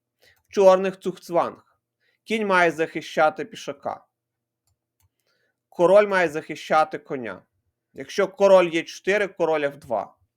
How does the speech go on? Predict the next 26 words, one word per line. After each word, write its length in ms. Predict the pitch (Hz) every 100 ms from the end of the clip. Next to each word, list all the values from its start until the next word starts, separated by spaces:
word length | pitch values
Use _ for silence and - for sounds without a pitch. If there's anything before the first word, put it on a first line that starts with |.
| _ _ _
Чорний 360 | _ 170 165 160
король 320 | 156 156 147
так 260 | 139 135 135
відходить, 520 | 135 - 190 208 165
чорні 360 | - 147 139 135
програють. 840 | 131 143 147 95 62 - _ _ _ _ _ _ _ _
Чорні 280 | 202 214 208
можуть 280 | 196 185 175
спробувати 520 | - 180 170 170 165
пожертвувати 840 | - 147 180 180 175 143 120 117
коня. 460 | 110 117 107 82 - _ - _ -
Король 420 | - 170 160 151
Д 120 | 135 139
два, 300 | 131 180 196
ферзь 340 | 160 143 127
Д 140 | 131
чотири. 500 | 135 - - 101 - - _ _ _
Адже 300 | 156 160 170
ферзь 400 | 165 196 190 190
проти 300 | 175 170 170
слонового 580 | - 165 170 170 160 147
пішака — 720 | 147 - 156 - 147 156 170 _
це 160 | - 165
може 300 | 165 151 156
бути 300 | 143 147 147
нічия. 540 | 147 139 151 117 80